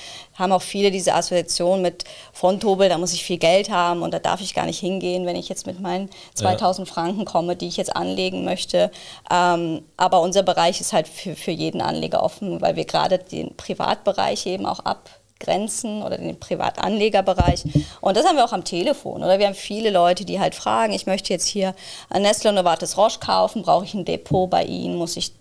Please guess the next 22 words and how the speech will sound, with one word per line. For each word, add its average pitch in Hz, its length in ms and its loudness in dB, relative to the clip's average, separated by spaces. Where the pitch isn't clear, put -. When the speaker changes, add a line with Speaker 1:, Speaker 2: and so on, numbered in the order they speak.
Speaker 1:
bei 190 100 0
Ihnen 208 500 -2
handeln, 196 540 0
oder? 190 220 0
Und 180 100 -4
das - 160 -6
ist - 120 -4
halt - 160 -2
immer, 170 280 -2
ähm, 165 320 -2
das 156 160 -2
Trugbild, 214 600 2
dass 180 100 4
Fontobel 175 480 0
nur 170 120 2
diese 175 200 -4
Vermögensverwaltung 190 920 -2
macht, 220 240 -2
sondern 180 280 2
wir 175 100 -2
sind 180 180 -4
halt 175 220 -2